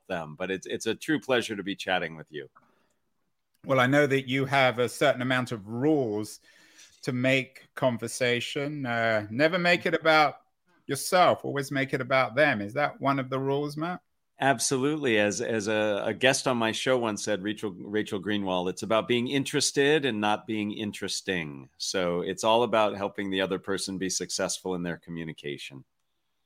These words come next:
Speaker 2: Does that include guys like Russell Brand and Joe Rogan? <laughs>
Speaker 1: Well, I don't have the, uh, uh, the many opportunities to talk with them. And, and if you're saying, "Is that what they need to do?" Probably not. But, uh, I think it's good for anybody in any interaction to be curious,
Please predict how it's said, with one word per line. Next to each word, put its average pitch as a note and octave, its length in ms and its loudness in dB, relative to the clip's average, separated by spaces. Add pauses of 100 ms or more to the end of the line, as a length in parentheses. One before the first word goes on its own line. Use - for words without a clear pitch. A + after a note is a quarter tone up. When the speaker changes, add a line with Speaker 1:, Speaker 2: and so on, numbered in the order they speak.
(160)
Speaker 2:
Does D#3+ 180 -2
that C4 180 6
include G3 460 0
guys D3+ 280 6
like C3+ 300 4 (460)
Russell B2+ 380 0
Brand B2 580 2
and G#2 200 -4
Joe A#2 200 4
Rogan? A2+ 640 -2 (440)
<laughs> - 80 0 (680)
Speaker 1:
Well, C#3+ 260 12
I D3+ 120 10
don't F3 180 6
have D#3 240 6
the, D3+ 140 8
uh, C3+ 60 10
uh, B2 320 6
the A2+ 140 -4
many C3 300 4
opportunities B2 800 0
to A2 100 -6
talk A#2+ 340 2
with G#2 180 -4
them. F#2 320 -2
And, G2+ 140 -6
and G#2 240 -4
if G2+ 140 -6
you're A2 80 -2
saying, A#2 260 2
"Is G#2+ 100 -2
that A#2 180 4
what A2+ 140 -2
they A#2+ 180 4
need C#3 260 0
to D3 80 -4
do?" C#3+ 240 -2
Probably A2 580 -2
not. F2 380 -6 (100)
But, G#2 180 0
uh, G#2 220 0
I G#2 140 0
think A#2+ 220 -4
it's A2+ 140 -6
good A#2+ 240 -4
for A#2 140 -2
anybody G#2 480 -4
in E2+ 100 -6
any A#2 220 -4
interaction F2 680 -6
to F2+ 100 -20
be E2 180 -8
curious, C#3 720 2